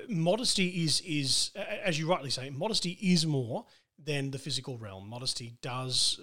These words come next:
refer to our speech and our behaviour. Like, it's, it's entirely possible,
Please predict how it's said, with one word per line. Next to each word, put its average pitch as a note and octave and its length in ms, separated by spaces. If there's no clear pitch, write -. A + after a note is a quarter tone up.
refer C#3 420
to A2+ 140
our G#2 160
speech - 600
and G#2 200
our F#2+ 180
behaviour. A#2+ 720
Like, C#3+ 140
it's, - 140
it's - 140
entirely D#3 440
possible, - 560